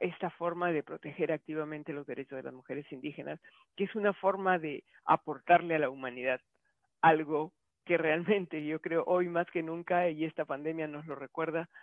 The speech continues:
la humanidad lo necesita, ¿no? Es un saber extraordinario que traen las mujeres indígenas y que puede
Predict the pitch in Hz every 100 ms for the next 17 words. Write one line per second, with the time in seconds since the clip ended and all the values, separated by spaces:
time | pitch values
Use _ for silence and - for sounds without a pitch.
0 | _ 156 143 175 147 147 147 147 135 139
1 | - - - - - 143 175 165 - -
2 | 143 165 - - - _ _ _ - -
3 | - 147 135 139 147 165 151 127 135 -
4 | 139 143 139 - - 139 - - 139 156
5 | 147 139 - - 135 - _ _ _ _
6 | 190 208 214 214 214